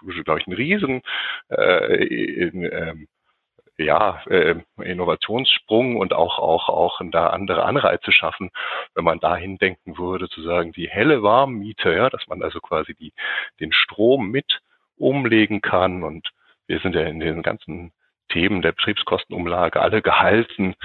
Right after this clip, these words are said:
immer wirtschaftlich zu sein, den Mieter da nicht zu übervorteilen, sondern wirklich das Gute auszusuchen. Und wenn man dahin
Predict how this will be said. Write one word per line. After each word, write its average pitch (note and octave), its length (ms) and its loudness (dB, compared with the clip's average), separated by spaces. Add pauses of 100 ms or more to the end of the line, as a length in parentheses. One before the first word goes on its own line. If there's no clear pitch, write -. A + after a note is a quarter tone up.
(160)
immer G2+ 340 4
wirtschaftlich G2 640 2 (160)
zu E2+ 120 -4
sein, F2+ 420 4
den E2+ 120 -6
Mieter F#2 280 0
da E2+ 200 0
nicht F#2+ 220 -6
zu - 100 -4
übervorteilen, F2+ 680 0
sondern E2+ 180 4
wirklich - 300 -6
das - 80 -8 (680)
Gute - 400 0
auszusuchen. F#2 800 -2 (320)
Und F2+ 100 -4
wenn F2 120 4
man E2 200 0
dahin A2+ 520 0